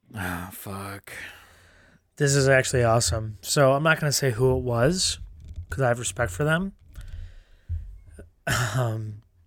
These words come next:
Speaker 2: and this is, again, you could just turn it off right now if you don't wanna know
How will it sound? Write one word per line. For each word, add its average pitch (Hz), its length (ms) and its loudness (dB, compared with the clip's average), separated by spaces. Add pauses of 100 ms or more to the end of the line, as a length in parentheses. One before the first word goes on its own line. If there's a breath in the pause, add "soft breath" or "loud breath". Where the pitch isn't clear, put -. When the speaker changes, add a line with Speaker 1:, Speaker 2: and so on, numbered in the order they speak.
(220)
Speaker 2:
and 185 100 4
this 208 140 6
is, 185 80 6
again, 135 240 4
you 143 80 -2
could 151 140 0
just 135 200 -2
turn 120 160 0
it 113 80 2
off 107 240 0
right 110 140 -4
now 104 220 -4
if - 140 -10
you 110 180 0
don't 120 240 -6
wanna 113 200 -4
know 110 380 -4